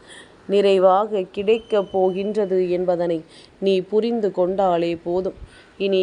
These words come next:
எந்த மாற்றங்களுக்கும் என் குழந்தை இந்த வாழ்க்கையில் நீ நினைத்து வருத்தப்பட்டு கொண்டிருக்காதே. இவர்களினுடைய எண்ணங்களை எல்லாம் ஒருபொழுதும் உன் இல்லத்திற்குள் நீ கொண்டு வராதே.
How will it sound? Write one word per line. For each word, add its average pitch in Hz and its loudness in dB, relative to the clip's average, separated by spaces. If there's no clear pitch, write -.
எந்த 208 0
மாற்றங்களுக்கும் 190 -2
என் 175 -4
குழந்தை 190 0
இந்த 175 -2
வாழ்க்கையில் 175 -2
நீ 190 -2
நினைத்து 202 -6
வருத்தப்பட்டு 185 -6
கொண்டிருக்காதே. 170 -4
இவர்களினுடைய 196 0
எண்ணங்களை 196 2
எல்லாம் 196 2
ஒருபொழுதும் 202 0
உன் 190 -2
இல்லத்திற்குள் 202 -4
நீ 180 0
கொண்டு 214 -2
வராதே. 175 0